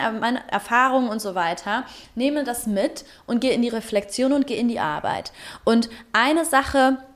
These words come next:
die man auch, ähm, die ich auch sehr oft höre, und du hast ja auch schon gesagt, dass du das,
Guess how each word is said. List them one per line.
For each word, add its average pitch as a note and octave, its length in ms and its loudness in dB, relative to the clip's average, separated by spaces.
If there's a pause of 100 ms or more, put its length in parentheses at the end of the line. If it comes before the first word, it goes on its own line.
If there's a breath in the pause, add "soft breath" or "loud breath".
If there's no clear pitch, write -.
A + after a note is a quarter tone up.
(680)
die A3+ 100 0
man G#3+ 220 2
auch, A#3+ 520 4
ähm, A3 440 2 (260)
die G#3 240 -6
ich A3 140 -4
auch G#3 140 4
sehr G3+ 180 -2
oft - 180 -6
höre, G3+ 160 0
und F#3+ 140 -4
du F#3+ 40 -2
hast F#3+ 120 -4
ja F#3+ 100 -2
auch F#3+ 60 -4
schon F#3 160 -6
gesagt, F3+ 260 -8
dass F3+ 160 -10
du F#3 80 -10
das, F3+ 220 -12